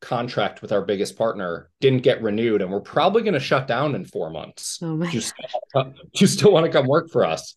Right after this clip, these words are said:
Speaker 1: And I said, "Yes." It was still the best opportunity, opportunity for me at the time. When I worked at Interscope, which was my first,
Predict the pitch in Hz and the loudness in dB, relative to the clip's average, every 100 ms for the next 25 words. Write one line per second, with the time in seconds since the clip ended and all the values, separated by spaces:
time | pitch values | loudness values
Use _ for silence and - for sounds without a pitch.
0 | _ 117 107 110 104 98 113 98 113 - | _ -4 -2 2 0 -2 -4 -2 0 -2
1 | 98 87 - - 101 98 95 - 95 - | -2 -4 -8 -4 -2 -2 -4 -6 -6 -6
2 | 98 98 92 90 - _ 104 95 98 95 | -8 -6 -6 -8 -10 _ -8 -4 -4 -4
3 | 90 85 95 90 - - 85 82 90 - | -8 -8 -8 -8 -8 -8 -8 -6 -8 -12
4 | _ 113 120 117 110 117 120 123 - - | _ -4 -2 0 0 0 0 -4 -10 -14
5 | 110 117 127 - - 110 - 117 123 - | -6 -2 -2 -4 -6 -4 -2 -2 -2 -2
6 | - 92 87 98 - 95 101 - 110 107 | -2 0 0 -4 -8 -6 -4 -4 -2 -4
7 | - | -6